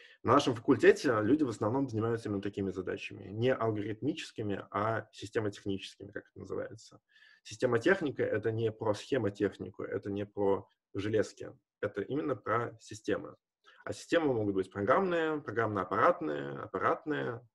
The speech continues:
Это уже, э, как бы дело не самой первостепенной важности. Вот. А, кроме того, мы не просто про системы, мы про вычислительные системы.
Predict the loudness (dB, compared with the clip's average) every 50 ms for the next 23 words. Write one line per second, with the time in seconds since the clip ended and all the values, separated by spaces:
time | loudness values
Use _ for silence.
0 | _ _ -20 _ _ _ _ _ _ -4 -2 0 2 0 2 2 2 2 2 2
1 | 0 -2 -6 -8 -10 -12 -12 -10 -6 -4 -2 -2 -4 -6 -4 -2 0 2 2 2
2 | 2 0 0 0 -2 -2 -2 -2 -2 -2 -2 -2 -2 -2 -2 -2 -2 -4 -8 -10
3 | -10 -8 -6 -6 -6 -6 -6 -6 -8 -8 -10 _ -20 -20 _ _ _ _ _ _
4 | _ _ _ _ _ _ _ _ _ -20 -20 _ _ _ _ _ _ -6 -4 -4
5 | -4 -4 -8 -16 -18 _ -6 -2 0 2 4 4 4 4 2 2 -2 -8 _ _
6 | _ _ _ _ _ _ _ _ _ _ _ _ _ _ _ _ _ _ _ _
7 | _ _ -2 2 2 2 4 6 6 6 8 8 6 6 4 0 -4 -14 _ _
8 | _ _ _ 0 2 4 4 6 6 4 4 2 -2 -6 -6 -6 -6 -8 -12 -6
9 | -4 -2 -2 -2 -4 -4 -2 -2 -2 -2 -2 -2 -2 -2 -2 -4 -6 -8 -8 -10
10 | -10 -12 -16 -18 -18 -20 -20 -18 -16 -16 -16 -16 -18 -20